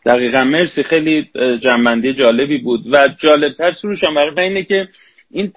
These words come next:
تقدم تأخر فیلسوفا هیچ ربطی به تقدم تأخر، اه، روانشناسا نداره. یعنی مثلاً یه کسی مثل سلیگمن که می‌شه گفت از جدیدترین نظریات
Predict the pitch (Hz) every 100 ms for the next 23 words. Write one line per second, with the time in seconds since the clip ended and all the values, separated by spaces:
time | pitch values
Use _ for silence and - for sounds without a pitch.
0 | - 135 147 139 143 131 127 135 135 127
1 | - 180 190 170 _ _ _ _ _ _
2 | _ _ - 135 - 147 123 156 175 -
3 | 160 165 180 - 151 147 - 131 131 120
4 | 131 120 123 123 - 143 147 170 156 _
5 | _ _ - 117 117 120 123 127 123 127
6 | 120 113 - 135 139 127 101 107 113 147
7 | 123 - 123 131 139 127 135 143 143 139
8 | 135 143 - 123 113 113 123 135 135 143
9 | 127 139 147 147 151 - 127 _ 131 123
10 | 120 - 120 131 165 131 120 117 117 117
11 | - 120